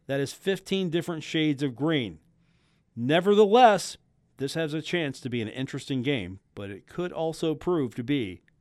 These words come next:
a U C F blowout." So, C B S Sports, they're waffling.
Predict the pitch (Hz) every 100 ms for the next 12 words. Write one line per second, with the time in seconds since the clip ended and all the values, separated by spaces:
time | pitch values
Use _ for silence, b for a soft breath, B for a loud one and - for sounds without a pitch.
0 | _ - 127 110 101 - 107 101 107 -
1 | 120 113 98 82 - - 190 - b b
2 | b b b - 233 226 214 - 190 202
3 | 226 226 - _ _ _ _ _ - 175
4 | 170 165 165 165 165 165 156